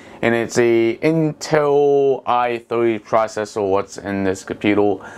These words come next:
I was just doing some updates with some of the stuff I already had installed. But let's go ahead and go to my computer.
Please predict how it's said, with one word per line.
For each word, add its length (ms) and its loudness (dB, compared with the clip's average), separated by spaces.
I 160 4
was 200 4
just 220 2
doing 260 2
some 220 -2
updates 600 0
with 160 0
some 260 -4
of 100 -2
the 160 2
stuff 400 -2
I 140 0
already 300 -2
had 240 -4
installed. 840 0
But 220 0
let's 360 -2
go 200 0
ahead 300 0
and 180 -4
go 140 2
to 100 0
my 260 -2
computer. 560 -4